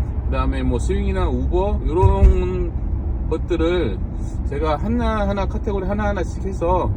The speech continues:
올려보도록 할게요. 일단은 뭐 한 달, 한 이십 일 정도 탄 그 데이터가 카카오 것도,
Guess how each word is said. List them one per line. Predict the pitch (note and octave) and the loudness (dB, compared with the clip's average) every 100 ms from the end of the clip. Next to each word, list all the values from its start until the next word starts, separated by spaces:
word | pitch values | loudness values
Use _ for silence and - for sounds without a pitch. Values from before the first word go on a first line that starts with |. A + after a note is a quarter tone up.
| - - - | -2 -4 -2
올려보도록 | D3 G3+ E3 D3+ D3 - | 2 2 2 0 0 0
할게요. | E3+ - A#2 A#2+ - - - - - - - | -2 0 0 0 -2 -2 -4 -2 -4 -4 -4
일단은 | - G3 F#3+ F3+ | -2 -2 -2 -2
뭐 | D3 C#3+ | 0 0
한 | G3+ G3+ | 0 0
달, | G3 G3 F3+ | 0 2 0
한 | |
이십 | E3 - - | -2 -2 0
일 | |
정도 | F3+ F3 E3+ | 0 -2 -4
탄 | G3 G3 F#3 C3+ - | -4 -4 -2 -2 -2
그 | C#3 C3 A#2+ | -2 -4 -4
데이터가 | C#3 D#3 E3+ D#3+ D#3+ D3+ D3+ | -6 -4 -2 0 0 0 0
카카오 | F#3 F#3 G3+ B2+ - - - | 0 0 0 0 0 -2 -4
것도, | D#3+ - - D#3+ D#3 D3+ | -2 -2 -2 -2 0 -2